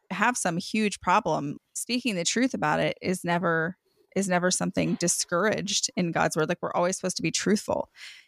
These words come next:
And I think that, that it's like this in families and churches, in so many places, it's like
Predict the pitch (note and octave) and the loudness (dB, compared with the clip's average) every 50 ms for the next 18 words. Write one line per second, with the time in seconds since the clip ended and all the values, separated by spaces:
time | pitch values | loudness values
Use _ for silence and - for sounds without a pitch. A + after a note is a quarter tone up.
0 | _ - - F#3 F3+ F3 E3+ E3+ - - - F#3+ - G3+ G3+ G3 - F3+ - _ | _ -6 -2 0 0 0 0 -2 -2 0 -2 0 0 0 0 2 0 -2 -2 _
1 | - E3 D#3+ E3 F3 F3 - - - - - - F3 E3+ - - E3+ E3+ F3 - | 0 0 2 2 0 0 -4 -8 -10 -6 0 0 0 0 0 -2 -2 0 0 0
2 | - - - - _ _ _ _ - _ _ _ _ - - F#3+ F#3 - - A#3 | -2 -2 -4 -10 _ _ _ _ -20 _ _ _ _ -6 -4 -4 -2 0 2 2
3 | C4 C4 C4 B3+ B3 B3 B3 - G3 F3 F3+ - - G#3 G#3 - - G3 G3 G3 | 2 2 2 2 0 0 -2 -2 -2 -2 0 2 2 2 2 2 2 2 4 4
4 | F#3+ F#3 F#3 - - - - - - _ _ _ _ - - G3+ G3 F#3 - - | 2 2 0 -4 -8 -12 -14 -16 -20 _ _ _ _ -4 0 0 0 0 0 0
5 | A3 A#3+ B3 A#3+ A3 G#3 - - E3+ F3 E3+ - E3 E3 D#3+ E3 E3 - E3+ E3+ | 0 2 4 2 2 0 0 0 0 0 0 0 -2 0 0 -2 0 2 2 2
6 | - | 2